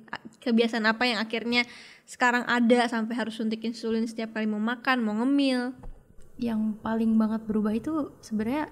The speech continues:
Speaker 2: Indomie sama nasi. Jadi kayak hal yang paling aku suka, hal yang emang jadi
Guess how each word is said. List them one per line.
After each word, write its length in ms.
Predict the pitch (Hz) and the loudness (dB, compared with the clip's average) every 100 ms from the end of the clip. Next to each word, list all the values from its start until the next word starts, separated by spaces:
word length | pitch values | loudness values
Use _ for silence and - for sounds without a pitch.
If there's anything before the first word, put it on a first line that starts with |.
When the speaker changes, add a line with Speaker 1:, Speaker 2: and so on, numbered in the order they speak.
| - | 2
Speaker 2:
Indomie 360 | 220 208 220 | 6 6 6
sama 200 | 294 254 | 4 2
nasi. 480 | 208 214 247 233 214 - - - - - | 2 0 -2 -4 -4 -8 -20 -20 -20 -4
Jadi 200 | 226 269 | 0 2
kayak 320 | 269 220 214 - - - - - - - - | 0 -4 -4 -10 -20 -20 -20 -20 -20 -16 -4
hal 220 | 226 302 | 0 2
yang 100 | 302 | 2
paling 240 | 240 233 226 | 2 2 2
aku 160 | 220 233 | 0 -2
suka, 540 | 277 277 - 214 - - - | -2 -4 -2 -2 -2 -8 -18
hal 160 | - 240 | -4 0
yang 140 | 233 233 | 2 2
emang 240 | 226 226 | 4 4
jadi 200 | 220 208 | 2 2